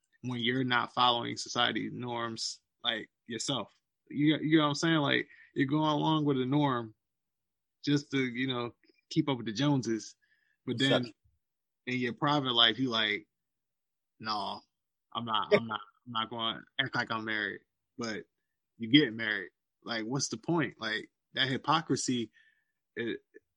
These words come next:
Speaker 1: it's just, I don't know. It just baffles me 'cause I'm like,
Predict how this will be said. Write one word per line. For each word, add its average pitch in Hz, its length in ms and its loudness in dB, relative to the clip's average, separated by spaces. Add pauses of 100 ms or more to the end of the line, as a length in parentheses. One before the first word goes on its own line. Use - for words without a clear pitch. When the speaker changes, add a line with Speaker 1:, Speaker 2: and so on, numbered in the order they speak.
Speaker 1:
it's 123 180 0
just, 113 220 0 (500)
I 160 40 -2
don't 165 220 4
know. 117 280 0
It 120 100 -2
just 117 180 -10
baffles 156 420 2
me 131 120 0
'cause 123 160 -4
I'm 151 160 0
like, 117 320 0